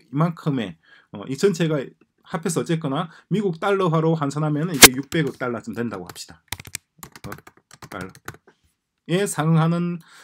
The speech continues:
화폐들을 요런 구성으로 가지고 있다고 가정을 할게요. 요런 구성으로 가지고 있는 상태에서 요, 요 상태에서 요것을 담보로 해서, 이걸 담보로 해서 이 외환 보유고 전체입니다. 이걸 추상화한다고 얘기를 해요.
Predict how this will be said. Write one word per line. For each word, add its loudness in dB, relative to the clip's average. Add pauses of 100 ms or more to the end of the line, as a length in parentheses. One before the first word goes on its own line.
(140)
화폐들을 2
요런 2
구성으로 0
가지고 -4
있다고 -8
가정을 -10
할게요. -8 (260)
요런 4
구성으로 0
가지고 2
있는 2
상태에서 -4 (380)
요, 6 (240)
요 2
상태에서 -2
요것을 4
담보로 4
해서, -2 (680)
이걸 4
담보로 2
해서 2 (240)
이 0
외환 6
보유고 6
전체입니다. -2 (200)
이걸 2
추상화한다고 0
얘기를 -4
해요. -4